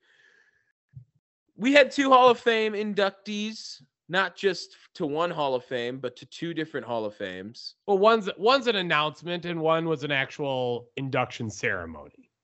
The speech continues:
Speaker 1: WrestleMania was this last weekend. As we all know, Dave does a lot of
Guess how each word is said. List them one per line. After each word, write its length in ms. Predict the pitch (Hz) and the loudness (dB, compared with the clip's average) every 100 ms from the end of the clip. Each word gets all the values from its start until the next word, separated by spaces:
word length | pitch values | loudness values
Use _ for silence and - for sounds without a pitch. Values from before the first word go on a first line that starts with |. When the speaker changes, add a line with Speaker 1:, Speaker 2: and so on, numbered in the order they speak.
| _ _ _ _ _ _ _ _ _ _ | _ _ _ _ _ _ _ _ _ _
Speaker 1:
WrestleMania 960 | 147 196 220 233 208 202 202 170 104 82 _ _ | 2 2 2 0 4 4 4 2 -2 -8 _ _
was 360 | - 143 135 120 | -4 2 2 2
this 260 | 131 127 131 | -6 -6 0
last 360 | 127 120 - | 2 2 -2
weekend. 580 | 117 113 131 139 190 196 _ | -10 -8 -4 -4 -4 -10 _
As 180 | 127 120 | -6 -6
we 160 | 123 131 | -4 -4
all 360 | 120 117 110 - | -2 -6 -8 -10
know, 360 | 120 120 131 165 | -4 -2 0 -2
Dave 520 | 139 127 135 165 147 | -2 0 2 0 -2
does 240 | 135 127 | -2 -2
a 40 | 120 | -2
lot 260 | 120 123 | 0 2
of 300 | 120 120 113 | 0 -2 -6